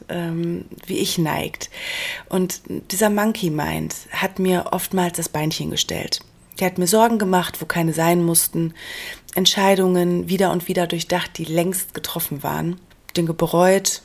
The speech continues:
an denen es eigentlich nichts zu bereuen gab oder ich nichts mehr machen konnte. Und das Schlimmste war es, dass es, dass dieser Monkey Mind dem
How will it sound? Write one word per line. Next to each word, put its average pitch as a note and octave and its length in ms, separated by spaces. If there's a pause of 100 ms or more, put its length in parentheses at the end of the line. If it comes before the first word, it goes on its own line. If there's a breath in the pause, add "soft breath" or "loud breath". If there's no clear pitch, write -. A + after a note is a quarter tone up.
(160)
an E3+ 180
denen F3 200
es - 400 (360)
eigentlich E3+ 680 (240)
nichts F#3 260
zu E3 120
bereuen E3 380
gab F#3+ 440
oder E3+ 140
ich E3 120
nichts E3+ 220
mehr D#3+ 100
machen E3 280
konnte. F#3+ 460 (640 loud breath)
Und F#3 140
das F#3+ 100
Schlimmste F#3+ 680 (360)
war F3+ 220
es, - 180
dass - 280
es, - 240
dass - 340
dieser F3 220
Monkey F#3 320
Mind F3+ 280
dem F3 380